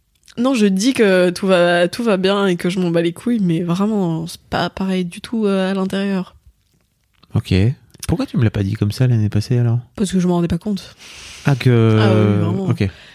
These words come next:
Speaker 1: Et je m'en suis rendu compte que vraiment cette année, bah, là, ça fait quelques semaines qu'il recommence à faire chaud. Et donc, comme moi, je commence à ressortir mes tops les plus courts ou les plus dévoilants, entre guillemets,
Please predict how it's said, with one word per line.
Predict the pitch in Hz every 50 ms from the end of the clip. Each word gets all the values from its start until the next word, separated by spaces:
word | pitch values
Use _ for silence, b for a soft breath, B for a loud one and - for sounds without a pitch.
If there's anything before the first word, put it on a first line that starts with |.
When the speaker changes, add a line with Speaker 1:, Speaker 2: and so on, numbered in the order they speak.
| B B B _ -
Speaker 1:
Et | 190 180 175
je | 170 175
m'en | 180 165 165
suis | 175 -
rendu | 190 180 180 170 190
compte | - 190 185 185 170
que | - 208
vraiment | 202 202 208 185 185 180 185 196
cette | - - 196 180 170
année, | 170 175 175 175 180 190 214
bah, | 202 175 151 - -
là, | - 170 175 220
ça | - - 175
fait | - - 165 160 160 156 156 160 151 - - _
quelques | - 175 170 - 185
semaines | 185 - 175 175 190 190
qu'il | - 190
recommence | - - 185 165 170 -
à | 165
faire | 170 - - - - 170 -
chaud. | - - 196 202 254 349 b b b b b b b b _
Et | 190
donc, | 180 180 185 170
comme | 196 185
moi, | 190 196 202
je | 202 185
commence | 165 - 185 185 180 -
à | 165
ressortir | 165 - 170 175 - - 185 190
mes | 185 175 170 170
tops | - 175 180 - -
les | 165
plus | - - -
courts | - - - 240 240 240 240 220
ou | 196
les | 175 175
plus | 170 - - 175 175 165 165 170
dévoilants, | 175 190 190 180 180 175 175 170 170 180 185 185
entre | 180 175 -
guillemets, | 175 170 170 170 175 185 214 262